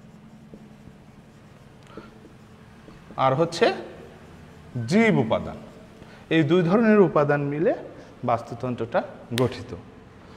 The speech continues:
তো প্রথমেই আমরা একটু আলোচনা করব যে এই অজীব উপাদানটা কি।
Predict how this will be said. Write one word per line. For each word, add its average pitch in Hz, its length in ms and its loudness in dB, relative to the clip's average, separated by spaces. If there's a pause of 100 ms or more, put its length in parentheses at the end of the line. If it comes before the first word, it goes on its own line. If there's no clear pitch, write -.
(720)
তো - 80 2
প্রথমেই 240 440 4
আমরা 220 240 8
একটু 190 220 4
আলোচনা 139 360 4
করব 139 380 2 (260)
যে 131 220 2
এই 175 120 4 (220)
অজীব 190 460 4
উপাদানটা 135 560 2
কি। - 160 -10